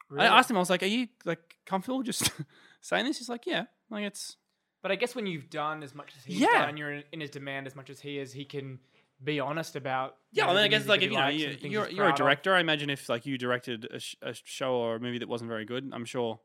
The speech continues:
Speaker 2: in hindsight you could say, "Yeah, that wasn't great."
Speaker 1: I think it depends. Like, it's always interesting when you see sort of directors talk about, um, films which they weren't super proud of.
Speaker 2: Mm.
Speaker 1: You know, it, it normally, it's normally, like, two or three films later
Speaker 2: Mm.
Speaker 1: that they'll start being like,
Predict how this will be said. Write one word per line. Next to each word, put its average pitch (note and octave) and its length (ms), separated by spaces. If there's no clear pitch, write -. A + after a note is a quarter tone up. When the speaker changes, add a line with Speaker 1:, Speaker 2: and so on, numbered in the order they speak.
Speaker 2:
in C3 120
hindsight B2 360
you A#2+ 60
could C#3 100
say, F3 120
"Yeah, F#3+ 220
that F3+ 120
wasn't A#2 240
great." C3 260
Speaker 1:
I B3+ 80
think A#4 160
it G#4+ 40
depends. A#3+ 200
Like, A#3+ 100
it's A3 80
always C4+ 260
interesting G#3 440
when E3 120
you D#3 80
see D#3 560
sort E3+ 180
of D3 80
directors C3+ 600
talk C3+ 360
about, B2+ 420
um, B2+ 500
films C#3 300
which C3 140
they C#3 80
weren't C3 300
super C3+ 160
proud C3+ 280
of. G#3+ 160
Speaker 2:
Mm. B2+ 200
Speaker 1:
You D3+ 100
know, D3 200
it, G3 300
it F3 100
normally, F3+ 380
it's E3+ 160
normally, F3 200
like, E3 180
two E3 180
or D3+ 80
three C#3+ 240
films C3 400
later C3 440
Speaker 2:
Mm. C3 260
Speaker 1:
that C#3+ 200
they'll C#3 180
start C3+ 300
being C3+ 180
like, C3+ 200